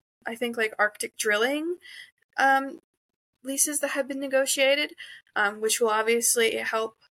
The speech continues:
Um, and then obviously a bunch of stuff is being done at the international level through all the different treaties and conventions. Um, and even in a little less, or a little over a week,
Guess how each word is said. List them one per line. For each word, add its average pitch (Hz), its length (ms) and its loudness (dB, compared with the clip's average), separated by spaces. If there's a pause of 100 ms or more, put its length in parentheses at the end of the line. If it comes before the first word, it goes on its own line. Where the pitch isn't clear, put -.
(220)
Um, 220 400 -6 (240)
and 240 100 -4
then 233 140 -4
obviously 233 460 0
a 233 60 -2
bunch 220 200 -8
of 226 60 -10
stuff - 280 -2
is 220 100 -8
being 220 240 -8
done 208 160 -2
at 208 100 -8
the 214 100 -8
international 294 580 0
level 269 280 4
through 233 240 0
all 214 140 -2
the 220 80 -16
different 233 320 -8
treaties 254 440 -2
and 220 140 -4
conventions. 226 760 -2 (760)
Um, 220 460 -2 (880)
and 240 280 -2
even 254 380 2
in 240 760 -4 (400)
a 247 60 -2
little 240 640 2
less, 254 440 2 (180)
or 233 100 2
a 233 80 4
little 262 260 4
over 233 240 6
a 214 100 -2
week, 220 360 -8